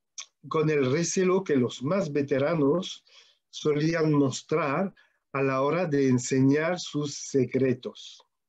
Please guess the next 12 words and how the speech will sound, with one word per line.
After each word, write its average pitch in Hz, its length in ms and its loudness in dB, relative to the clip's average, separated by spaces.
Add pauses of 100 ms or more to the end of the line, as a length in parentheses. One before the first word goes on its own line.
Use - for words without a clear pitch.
(800)
De 147 120 -2
hecho, 214 360 0 (840)
de 123 160 -4
un 143 240 2
corro 185 460 2
formalmente 175 920 -2
constituido 151 800 -4
en 131 120 2
el 113 160 -2
dos 113 200 -4
mil 139 260 0
dieciséis, 127 880 -2